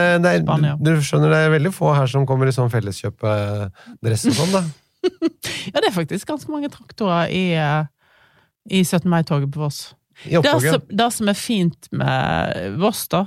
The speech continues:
Speaker 1: Ja.
Speaker 2: eh, hvis jeg skal reklamere litt for Voss og syttende mai, det er jo at, eh, alle togene går i sentrum.
Speaker 1: Oslo, der også, det er konseptet. Der går, der går toget i sentrum, og så går det forbi en som heter Kongen.
Speaker 2: Ja, men vi har ikke konge på Voss da.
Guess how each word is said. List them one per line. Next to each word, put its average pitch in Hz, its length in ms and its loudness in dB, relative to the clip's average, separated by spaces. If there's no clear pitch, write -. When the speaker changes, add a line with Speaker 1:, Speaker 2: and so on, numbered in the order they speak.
Speaker 1:
Ja. 190 180 -2
Speaker 2:
eh, 165 560 0
hvis 170 180 -6
jeg - 140 -18
skal 160 240 -2
reklamere 170 460 0
litt 151 120 -4
for 151 100 -4
Voss 147 200 -4
og 160 80 -2
syttende 143 260 -8
mai, - 120 -4
det 165 160 0
er 165 120 2
jo 175 100 2
at, 180 320 -6
eh, 156 520 0
alle 202 320 0
togene 170 320 -2
går 165 220 -2
i - 20 -6
sentrum. 185 400 -2
Speaker 1:
Oslo, 190 280 0
der 180 160 4
også, 165 240 2
det 185 60 4
er - 80 -4
konseptet. 156 340 0
Der 156 220 2
går, 165 180 4
der 160 140 2
går 175 100 2
toget 147 220 2
i 143 80 0
sentrum, 139 260 2
og 185 80 2
så - 80 -4
går 160 140 4
det 147 80 -2
forbi 143 240 2
en 131 100 2
som 117 140 0
heter 120 160 -2
Kongen. 107 320 2
Speaker 2:
Ja, 175 160 0
men 185 100 -2
vi 190 60 4
har 185 160 2
ikke 170 160 -6
konge 160 240 -4
på - 100 -10
Voss 147 160 -10
da. - 80 -20